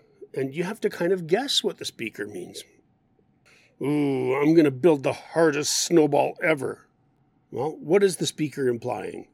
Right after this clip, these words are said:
The, the speaker's saying something between the lines. What is it? Did you catch the speaker's drift?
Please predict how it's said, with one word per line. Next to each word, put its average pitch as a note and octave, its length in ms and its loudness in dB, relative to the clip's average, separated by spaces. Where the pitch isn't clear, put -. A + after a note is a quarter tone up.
The, D3 320 -10
the E3 120 -4
speaker's G3 420 -2
saying E3 340 0
something D#3+ 420 -2
between D#3 380 4
the C#3 100 2
lines. C#3 420 -4
What D#3 140 2
is G#3+ 180 2
it? - 200 -10
Did C3+ 200 -4
you C#3 60 0
catch - 340 -8
the C#3+ 100 -6
speaker's D#3+ 440 -6
drift? E3+ 320 -4